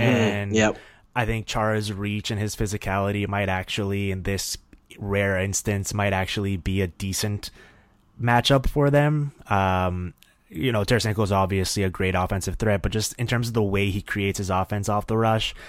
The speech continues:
Speaker 1: I feel like it'll be a bit easier for Chara to keep up with him than it has been, uh, against some of these other teams where the blazing speed coming down the right wing has just made him look silly.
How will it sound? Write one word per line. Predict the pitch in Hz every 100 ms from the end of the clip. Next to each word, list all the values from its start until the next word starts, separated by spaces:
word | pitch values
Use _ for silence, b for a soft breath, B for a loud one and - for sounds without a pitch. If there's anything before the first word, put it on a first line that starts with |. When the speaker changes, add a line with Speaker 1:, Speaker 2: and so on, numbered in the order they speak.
| B B
Speaker 1:
I | 104
feel | - 101
like | 95 92
it'll | 127 123
be | 117
a | 120
bit | 107 113
easier | 110 101 110
for | 113
Chara | 101 104 101
to | 95
keep | - 101
up | 95 -
with | 101
him | 98 92
than | 95
it | 95
has | 90 95 90
been, | 95 92 90 90 B B B
uh, | - 90 90
against | 107 101 98
some | 104 95
of |
these | 92 90
other | 95 95
teams | - 95 90
where | 90
the | 92
blazing | 82 95 87 92
speed | - 98 92
coming | 98 92
down | 90 87
the | 90
right | 90 90
wing | 92 92
has | 87 82
just | -
made | 90 85
him | 85
look | 82
silly. | - 87 80